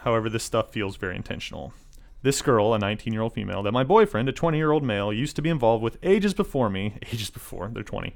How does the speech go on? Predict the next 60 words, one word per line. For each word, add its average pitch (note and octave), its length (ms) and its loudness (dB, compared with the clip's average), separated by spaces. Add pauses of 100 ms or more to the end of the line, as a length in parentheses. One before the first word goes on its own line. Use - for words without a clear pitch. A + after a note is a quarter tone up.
(140)
Okay. G#2 220 -2 (320)
"They C#3 80 8
didn't G#3+ 200 12
have F#3 300 12
each - 180 6
other. A2+ 320 6 (520)
They A#2 100 0
didn't D#3 180 0
have B2 220 2
each B2 140 -2
other A#2 160 2
on A2 120 0
social G2 260 -4
media. C3 400 0 (200)
Recently, D3+ 420 4
her A#2+ 120 2
and A#2+ 80 2
her G#2+ 40 0
boyfriend B2+ 380 2
broke G#2 220 -2
up, G2+ 120 0
and A2+ 100 -4
she - 120 -6
added C3 280 2
him D#3 100 2
on D#3 120 0
social B2 280 -2
media, G2 420 0 (220)
and G#2+ 120 -4
he G#2+ 120 -2
added G2 300 2
her F2+ 80 0
back, - 340 -8
which - 160 -6
hurt D#3 220 4
me C3+ 140 0
already G2+ 380 0
then. F#2+ 400 -4
Today, A#2 300 2
I A2+ 80 4
check G#2+ 220 0
his G2+ 100 -2
Instagram, G3 680 4
and B2 120 -2
her G2 100 -2
private C#3+ 360 4
account A#2+ 320 0
with A2 160 -6
barely B2 300 4
any D#3+ 100 2
people B2 320 0
is A#2 80 0
followed G2 320 0
by G2 160 0
him, F#2+ 220 -2
and F2 100 -6
he F#2 100 -6
followed F2 320 -4
her G2 100 -10
back." - 340 -12